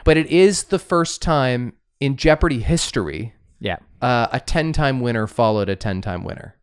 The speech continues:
Speaker 2: Wow.
Speaker 1: So Matt Amodio won, like, thirty-one games or something.
Speaker 2: Yep.
Speaker 1: Jonathan, his last name is escaping me, won eleven games.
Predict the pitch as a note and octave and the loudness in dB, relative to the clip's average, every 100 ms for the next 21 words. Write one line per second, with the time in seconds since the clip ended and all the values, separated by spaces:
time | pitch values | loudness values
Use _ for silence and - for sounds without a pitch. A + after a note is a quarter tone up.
0 | - F2 G2+ D3 D2+ C#3 C#3+ C3+ C3 B2+ | -14 -6 -2 0 -2 -2 2 2 2 2
1 | A#2 A#2 A2 - A#2+ A2+ G#2+ G2+ G2+ G#2 | 0 0 -4 -4 -2 -2 -4 -4 -6 -8
2 | - G#2+ G2+ G2+ G2+ - G2 - - B2+ | -6 -6 -4 -6 -8 -6 -6 -6 -4 -2
3 | B2+ - A#2+ A#2 - A#2+ A#2 A#2 A2+ A#2 | -2 -4 -6 -6 -6 -8 -2 -2 -2 -6
4 | G#2+ - A2+ A2 G#2 G#2 G#2+ G#2+ G2+ A#2 | -6 -6 -6 -4 -4 -4 -4 -4 -4 -4
5 | A#2+ A#2+ D#3 F3 F#3 A3 B3+ | -4 -2 -2 0 0 -2 -4